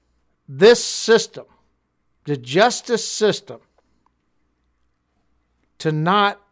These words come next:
bring in other people to counteract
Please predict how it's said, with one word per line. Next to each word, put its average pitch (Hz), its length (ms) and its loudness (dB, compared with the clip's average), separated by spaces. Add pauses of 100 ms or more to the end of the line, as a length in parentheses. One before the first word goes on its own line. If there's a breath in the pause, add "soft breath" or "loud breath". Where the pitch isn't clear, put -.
bring 180 400 0
in 147 500 -2 (1000)
other 190 300 2
people 156 640 -6 (1300)
to 160 400 -6 (480)
counteract 196 1120 2